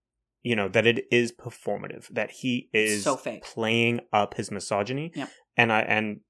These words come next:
Speaker 1: yeah, I think that's true, but I think it's also, th-, it's there.
Speaker 2: Mm-hmm.
Speaker 1: It's not like he's, like, less misogynist
Speaker 2: <laughs>
Speaker 1: behind the ca-, scenes. I, I think, yeah, he's just like, "This is my ca-, my character. I'm just gonna play my character."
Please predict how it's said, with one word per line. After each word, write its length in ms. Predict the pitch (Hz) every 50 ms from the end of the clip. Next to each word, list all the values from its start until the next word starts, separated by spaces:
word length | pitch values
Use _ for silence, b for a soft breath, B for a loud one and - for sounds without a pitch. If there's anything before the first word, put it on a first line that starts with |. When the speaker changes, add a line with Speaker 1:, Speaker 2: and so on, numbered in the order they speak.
| _ _ _ _ _ _ _ _ _ _
Speaker 1:
yeah, 300 | 143 127 139 135 143 143
I 60 | 139
think 160 | 135 151 127
that's 180 | 147 135 - -
true, 160 | - - 151
but 140 | 123 127 123
I 20 |
think 180 | 117 - 120 104 117 - -
it's 160 | 117 104 -
also, 320 | 123 117 110 - 120 107
th-, 240 | 95 101 98 95 - -
it's 180 | 117 104 -
there. 600 | 110 95 92 104 120 127 107 95 92 90 95 120 135 -
Speaker 2:
Mm-hmm. 180 | 147 147 147 135 - _ _ _
Speaker 1:
It's 200 | - 120 - -
not 240 | 127 120 123 127 110
like 220 | 120 113 110 -
he's, 180 | - 113 104 -
like, 320 | 110 104 98 98 - - _ _ _ _
less 560 | - 95 92 95 95 101 107 120 - - -
misogynist 880 | 120 113 104 - - 101 90 90 90 95 92 92 95 98 - - - - - - -
Speaker 2:
<laughs> 140 | - 196 -
Speaker 1:
behind 320 | 107 95 - 104 95 92
the 40 | 90
ca-, 300 | - - - - 104 -
scenes. 680 | - - - 165 160 123 107 98 95 98 101 - - b b b b b b b b b b b -
I, 220 | 139 135 - - 117
I 40 |
think, 300 | 117 - 123 117 - -
yeah, 240 | 117 120 110 104 98
he's 180 | 101 120 110 -
just 240 | - 120 101 - -
like, 260 | 110 98 - - - _
"This 280 | - 98 104 98 - -
is 120 | 117 104
my 260 | 101 117 113 107 107 104
ca-, 260 | - - - - -
my 160 | 123 113 107
character. 640 | - - - 104 107 113 - - 135 143 160 175 - -
I'm 140 | 120 107
just 160 | 104 101 95 -
gonna 160 | 107 95 87
play 260 | - - - 98 101
my 140 | 101 104 101
character." 540 | 101 - 98 92 92 92 - - - -